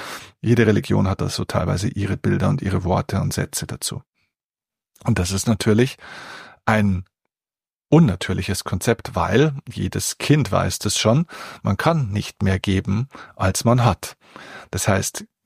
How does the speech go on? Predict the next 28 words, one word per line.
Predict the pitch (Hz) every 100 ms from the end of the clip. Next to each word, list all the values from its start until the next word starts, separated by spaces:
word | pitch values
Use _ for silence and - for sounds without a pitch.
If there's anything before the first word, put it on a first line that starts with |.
| -
geben | 110 113 - 98 -
ist | 101 -
seliger | - 113 101 101
denn | 95 95
nehmen | 101 120 143 160 -
war | 139 95 - _ -
im | 202 - -
Ursprung | 185 247 - - 110 98 139 -
nie | 98 107 135 175
so | 147 104
gedacht, | 98 95 117 - - - - _ _ _ - - - - _
dass | 98 95 -
man, | 98 92 92 90 -
äh, | 90 87 87 92 _ _ _ _ _ _ _ _ _
mehr | 110 107 113 117 92 - -
den | 104
anderen | - 104 98
geben | 95 101 95
sollte, | - 95 - -
als | 98
man | 95 92
selbst | 95 90 - - - _
hat | - 98 - -
und | 101
bekommt, | 90 92 - 90 - -
ja, | 98 120 - - - - - - - -
sondern, | - - 98 95 95 - -
ähm, | 95 82 71